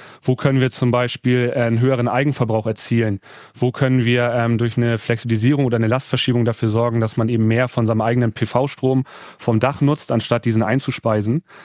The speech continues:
Ähm, auf der anderen Seite können wir dabei helfen, auch Netzentgelte zu reduzieren. Also wo können wir Lastspitzen prädiktiv schon mal,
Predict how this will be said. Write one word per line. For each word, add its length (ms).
Ähm, 300
auf 120
der 100
anderen 240
Seite 220
können 180
wir 80
dabei 180
helfen, 400
auch 160
Netzentgelte 640
zu 160
reduzieren. 560
Also 200
wo 100
können 200
wir 60
Lastspitzen 580
prädiktiv 580
schon 200
mal, 260